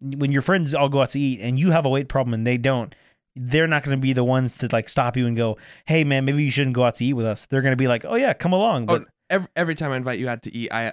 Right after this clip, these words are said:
Speaker 2: I assume the answer's gonna be no half the time.
Speaker 1: Yeah, and so it, it just, just, I mean, if I go, I'll get, like,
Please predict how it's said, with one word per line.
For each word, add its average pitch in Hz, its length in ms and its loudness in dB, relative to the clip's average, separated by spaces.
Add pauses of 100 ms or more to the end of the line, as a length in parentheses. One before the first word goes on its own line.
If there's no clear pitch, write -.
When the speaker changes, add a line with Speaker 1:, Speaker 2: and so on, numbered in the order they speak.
Speaker 2:
I 120 120 -2
assume 113 380 -4
the 113 100 -4
answer's 104 260 -8
gonna 98 120 -10
be 95 100 -8
no - 180 -10
half - 220 -14
the - 80 -20
time. - 280 -14 (600)
Speaker 1:
Yeah, 123 240 0
and 143 280 -8 (360)
so 135 260 2
it, 147 80 -2 (180)
it 175 100 2
just, 156 220 -2 (100)
just, 156 280 -4 (220)
I 151 60 0
mean, 131 180 -2 (120)
if 165 140 2
I 170 120 4
go, 143 200 4
I'll 123 160 4
get, 117 180 -4
like, 110 320 -6